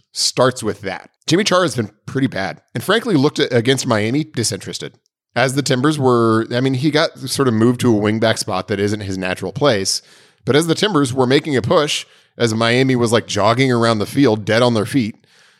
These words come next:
to, to maybe salvage a point out of what was a pretty terrible first hour performance that he was part of, you know, he was in a, a, a wingback spot that certainly allowed him, encouraged him to get forward, and he was nowhere.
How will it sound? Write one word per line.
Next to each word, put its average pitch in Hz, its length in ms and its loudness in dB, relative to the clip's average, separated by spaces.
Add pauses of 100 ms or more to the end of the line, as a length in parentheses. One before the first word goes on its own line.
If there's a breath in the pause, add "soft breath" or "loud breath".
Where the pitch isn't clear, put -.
(140 soft breath)
to, 110 600 4
to 113 160 0
maybe 120 280 0
salvage 127 480 2
a 110 60 -8
point 135 380 -2
out 107 140 2
of 104 80 0
what 117 140 2
was 107 140 0
a 98 60 -6
pretty 135 240 0
terrible 107 720 -2 (1120 soft breath)
first 110 440 -2
hour 110 300 2
performance 117 480 -2
that 98 100 -6
he 107 100 -2
was 98 120 -4
part 123 260 0
of, - 340 -14 (380)
you 139 100 0
know, 117 220 -2
he - 180 -2
was 165 160 2
in 170 80 0
a, 165 60 4
a, 127 420 0
a 117 40 2
wingback 135 340 0
spot 127 240 0
that - 80 -8
certainly 175 320 0
allowed 104 340 0
him, 123 240 -4 (240 loud breath)
encouraged 117 480 -2
him 113 120 0
to 101 40 -4
get 95 160 0
forward, 101 480 -4 (720 soft breath)
and 131 140 0
he 208 60 2
was 226 140 -2
nowhere. 226 500 0